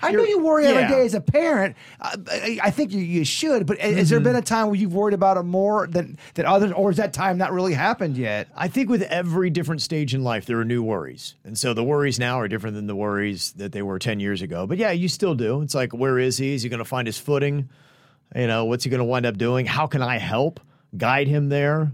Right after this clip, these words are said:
Speaker 2: And am I doing the right things to do that? So,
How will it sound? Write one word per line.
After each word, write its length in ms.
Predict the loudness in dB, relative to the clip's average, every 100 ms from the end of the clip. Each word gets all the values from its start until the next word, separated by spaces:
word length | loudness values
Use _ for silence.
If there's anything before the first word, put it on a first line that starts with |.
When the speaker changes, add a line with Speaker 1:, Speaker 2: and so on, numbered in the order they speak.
| -6
Speaker 2:
And 140 | -6
am 80 | -4
I 80 | -2
doing 220 | -2 -2
the 80 | -2
right 180 | -4 -4
things 240 | -4 -4
to 100 | -6
do 180 | -4 -2
that? 320 | 0 -2 -4 -8
So, 380 | -4 -2 -2